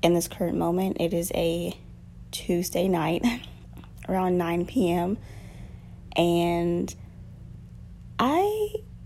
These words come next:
just wanna express how I've been feeling today.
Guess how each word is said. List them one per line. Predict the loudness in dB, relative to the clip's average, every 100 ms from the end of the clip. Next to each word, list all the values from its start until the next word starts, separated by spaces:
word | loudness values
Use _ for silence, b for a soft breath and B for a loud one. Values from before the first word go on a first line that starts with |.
| -14 -16 -6
just | 0 0 2
wanna | 4 6 6
express | 4 2 -2 -2 0 2 2 2 0 -4 -8 -18 -16 -16 -18 -18 -18 -18 -18 -16 -2
how | 0 2 2 4
I've | 6 4
been | 2 2
feeling | 4 4 6 2 0
today. | -2 -2 -2